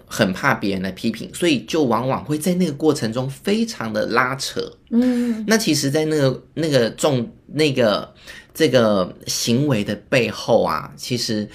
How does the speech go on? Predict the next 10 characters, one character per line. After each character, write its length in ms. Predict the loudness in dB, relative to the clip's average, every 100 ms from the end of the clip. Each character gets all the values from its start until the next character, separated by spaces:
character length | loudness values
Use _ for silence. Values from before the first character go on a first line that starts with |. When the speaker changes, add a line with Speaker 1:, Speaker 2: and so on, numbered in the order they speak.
| -18 -20 -4
Speaker 1:
也 180 | 2 2
是， 480 | 0 0 0 -2 -6 _ _ _ _ -20 -20 _ _ _ _ -20 _
呃， 160 | 4 4
在 160 | 6 4
我 160 | 4
开 180 | -2 -6
始 100 | -4
学 160 | -4 -4
习， 400 | -4 -8 -8 -12 _
呃， 380 | -6 -4 -4 -10